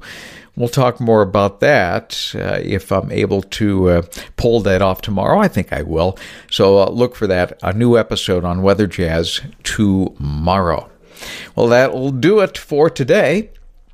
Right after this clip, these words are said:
Hope you enjoyed this update on current, short-term, and medium range or medium-term forecasting parameters. Help me to spread the word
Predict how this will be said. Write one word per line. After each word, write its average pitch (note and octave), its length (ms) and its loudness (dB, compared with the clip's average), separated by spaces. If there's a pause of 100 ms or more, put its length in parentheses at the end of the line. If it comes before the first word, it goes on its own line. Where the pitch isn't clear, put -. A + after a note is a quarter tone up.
(180)
Hope A#2 220 0
you A2+ 80 -2
enjoyed G#2+ 420 0
this - 320 -4 (140)
update C3+ 640 -2
on G#2 300 0
current, D3+ 580 0 (160)
short-term, C#3+ 640 0
and A2 320 2
medium B2 800 2
range G#2 760 2 (100)
or G2 560 0 (100)
medium-term G#2+ 960 0 (320)
forecasting G#2 880 0
parameters. G2 800 0 (960)
Help F#3+ 220 -2
me A3+ 80 -6
to G3 80 -4
spread F3 260 0
the E3+ 80 -4
word C#3+ 300 0